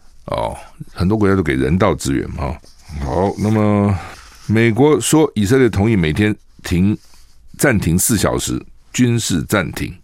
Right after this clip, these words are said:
美国白宫表示，以色列同意在加沙北部展开一天四小时暂停军事行动，因为现在打了一个多月了，三月七号开始打，第一次出现喘息迹象。那我只不知道他这个是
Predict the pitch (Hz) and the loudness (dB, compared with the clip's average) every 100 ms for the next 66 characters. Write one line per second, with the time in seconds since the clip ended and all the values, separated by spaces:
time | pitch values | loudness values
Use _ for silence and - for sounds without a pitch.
0 | - - - 107 127 123 139 117 90 101 | -20 -12 -2 0 2 2 2 2 2 0
1 | 87 107 95 87 92 92 87 101 104 90 | 2 2 2 2 2 2 2 2 2 0
2 | 62 65 92 82 73 76 95 95 98 95 | -2 -2 -2 0 -2 0 0 0 0 0
3 | 87 69 67 82 - 135 95 78 67 78 | -2 -2 -2 -4 0 0 2 0 0 -2
4 | 87 90 90 - 65 78 67 - - - | 0 0 -2 -4 -4 -2 -4 -8 -20 -8
5 | 110 113 101 85 110 101 98 76 98 107 | -2 2 2 2 2 2 2 0 2 2
6 | 98 113 107 78 69 - - - 95 98 | 4 4 4 2 -4 -12 -10 -2 0 2
7 | 87 - 104 92 80 80 80 55 - - | 0 0 0 2 0 0 -2 -4 -6 -12
8 | - - - 104 110 101 95 67 82 85 | -20 -20 -6 0 0 0 -2 0 0 0
9 | 73 - - 80 65 62 - 78 80 85 | -2 -4 -2 -2 -2 -4 -4 -6 -4 -4
10 | 85 78 - - - 107 110 98 117 117 | -2 -4 -8 -12 -2 0 0 0 0 0
11 | 107 110 117 92 95 | 2 2 2 2 0